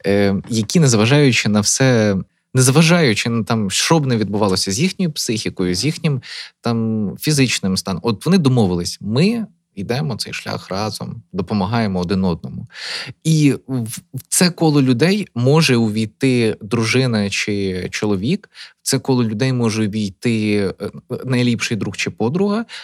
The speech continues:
в це коло людей можуть увійти батьки,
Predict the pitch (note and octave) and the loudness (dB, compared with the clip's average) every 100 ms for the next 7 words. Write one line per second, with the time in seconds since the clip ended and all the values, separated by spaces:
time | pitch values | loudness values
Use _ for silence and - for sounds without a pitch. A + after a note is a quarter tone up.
0 | - _ _ - C3+ - C3 A#2+ A2 A#2 | -18 _ _ -4 -2 2 2 2 2 0
1 | A#2 A#2 A2+ G2+ - G2+ G2 G#2 F#2 - | 0 2 0 0 -2 -4 0 0 0 -2
2 | - F#3 | -2 -2